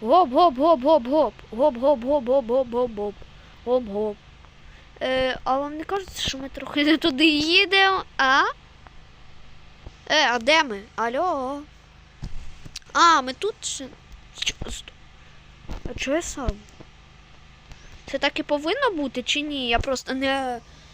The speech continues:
Я просто колись і грав, але я один пройшов цю гру.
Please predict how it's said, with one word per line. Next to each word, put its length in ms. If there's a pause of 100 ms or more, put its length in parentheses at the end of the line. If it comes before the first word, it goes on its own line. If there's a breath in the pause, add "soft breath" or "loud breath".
(140 loud breath)
Я 60
просто 320
колись 420
і 80
грав, 420
але 320
я 180
один 380
пройшов 580
цю 200
гру. 300